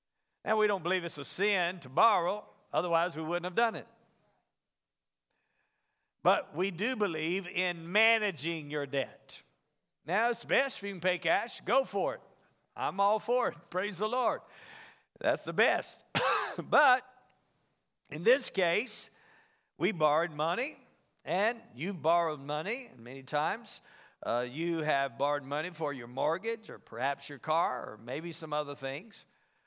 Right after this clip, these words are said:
I do encourage people to, uh, borrow as, borrow as little as possible. And, but a mortgage, obviously a house, uh, is a large ticket item for your life, the largest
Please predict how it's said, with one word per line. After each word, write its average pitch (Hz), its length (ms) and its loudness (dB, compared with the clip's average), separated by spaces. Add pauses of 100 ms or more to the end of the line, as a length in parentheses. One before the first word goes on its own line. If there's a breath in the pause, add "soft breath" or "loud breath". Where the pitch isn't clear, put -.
(160)
I - 140 -2
do 156 260 -2
encourage 151 480 -2
people 156 320 -4
to, 127 240 -6 (300 loud breath)
uh, 123 260 0
borrow 151 460 4
as, 131 400 0 (180)
borrow 143 440 2
as 127 140 -8
little 127 360 -6
as 120 160 -10
possible. 131 520 -4 (1080)
And, - 120 -4
but 214 260 2
a 170 200 4
mortgage, 175 720 0 (180)
obviously 131 640 -2
a 120 60 0
house, 147 680 -2
uh, 120 440 -6 (220)
is 123 220 -8
a 127 140 -2
large 151 720 2
ticket 156 360 -2
item 143 340 0
for 170 160 -6
your 160 220 0
life, 147 500 0 (340 loud breath)
the 131 100 -4
largest 156 680 0